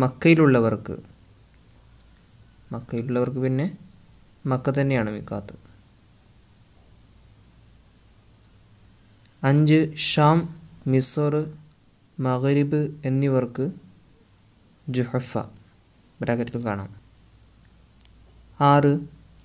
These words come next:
യമൻകാർക്ക്, യമൻ ഭാഗത്തുനിന്ന് വരുന്നവർക്ക് യലംലമാകുന്നു. ഇനി അടുത്ത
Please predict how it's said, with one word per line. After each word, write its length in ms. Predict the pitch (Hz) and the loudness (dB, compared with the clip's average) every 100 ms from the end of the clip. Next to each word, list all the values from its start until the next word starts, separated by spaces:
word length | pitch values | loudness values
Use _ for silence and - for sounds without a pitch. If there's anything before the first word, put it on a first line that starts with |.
| - - 135 | -20 -6 0
യമൻകാർക്ക്, 720 | 143 160 180 175 127 117 - - - - - - - - - - - - _ - _ _ _ 120 | 4 4 2 2 0 0 -8 -16 -18 -20 -20 -20 -20 -20 -20 -20 -20 -20 _ -20 _ _ _ -6
യമൻ 200 | 120 120 117 | -4 -2 -2
ഭാഗത്തുനിന്ന് 420 | 117 117 123 123 | -4 -4 -6 -6
വരുന്നവർക്ക് 540 | 123 123 120 120 120 165 - - - - | -4 -4 -4 -6 -8 -10 -12 -20 -12 -4
യലംലമാകുന്നു. 880 | 123 127 135 139 135 113 107 104 107 - - - - - - - - _ - _ _ _ _ - - - - - - - - - - - - | -2 0 0 0 0 -2 -6 -10 -12 -16 -20 -20 -20 -20 -20 -20 -20 _ -20 _ _ _ _ -20 -20 -18 -18 -18 -20 -20 -20 -20 -20 -16 -4
ഇനി 180 | 147 151 147 - | 0 0 -2 -2
അടുത്ത 240 | 139 139 | 0 0